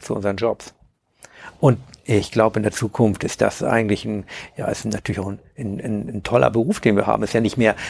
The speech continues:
dass du nur noch dreckig, schmutzig und schmierige Hände hast. Du hast mit Kommunikation und mit Kunden zu tun. Wir haben Kameratechnik und, und, und, und an den Fahrzeugen. Und du kannst dich,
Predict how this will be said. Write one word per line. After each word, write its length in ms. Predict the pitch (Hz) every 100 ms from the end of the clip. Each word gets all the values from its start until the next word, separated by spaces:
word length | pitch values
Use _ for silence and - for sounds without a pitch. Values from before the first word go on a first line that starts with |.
| -
dass 160 | - -
du 100 | 113
nur 240 | 104 113
noch 120 | 110
dreckig, 380 | - 107 117 120
schmutzig 480 | - 143 127 120 -
und 160 | 120 107 - - -
schmierige 440 | - 123 117 113
Hände 260 | 120 214 117
hast. 220 | - - - - -
Du 100 | 95
hast 100 | 92
mit 100 | 113 - _
Kommunikation 840 | - 120 123 123 135 131 147 139 131
und 60 |
mit 120 | 123
Kunden 300 | - 139 139
zu 120 | 123 113
tun. 420 | - 135 123 120 - - -
Wir 160 | 123
haben 280 | 120 123 127
Kameratechnik 920 | - 139 127 117 117 123 - 117 -
und, 240 | - 190 196
und, 220 | 170 160
und, 180 | 165 165
und 140 | 175
an 80 | 101
den 100 | 98
Fahrzeugen. 540 | - - - - 98 - _ _ _ _ _ _ _ _ _
Und 220 | - 135 123
du 60 |
kannst 320 | 117 120 113
dich, 160 | 131 -